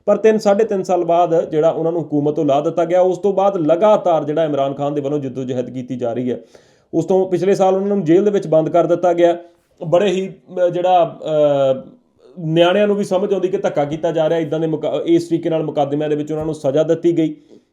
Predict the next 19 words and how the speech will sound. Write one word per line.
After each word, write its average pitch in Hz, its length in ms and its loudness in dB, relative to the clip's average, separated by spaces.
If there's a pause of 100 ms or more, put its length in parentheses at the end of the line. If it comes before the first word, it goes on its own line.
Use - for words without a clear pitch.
(160)
ਉਹ 214 100 0
ਸਜ਼ਾਵਾਂ 151 460 0
ਵੀ 175 100 -2
ਜਿਹੜੀਆਂ 170 320 2
ਕੈਂਸਲ 156 380 -2
ਹੋ 147 140 -2
ਰਹੀਆਂ 160 240 0
ਨੇ, 160 100 0
ਰੱਦ 135 220 0
ਕੀਤੀਆਂ 143 320 -4
ਜਾ 135 180 2
ਰਹੀਆਂ 147 200 -2
ਨੇ, 147 120 0
ਜਿਹੜੀਆਂ 147 420 0 (420)
ਹਾਇਰ, 180 260 6
ਅਹ, 170 360 4
ਜੁਡੀਸ਼ਰੀ 160 520 -4
ਦੇ 160 80 2
ਵੱਲੋਂ, 151 280 2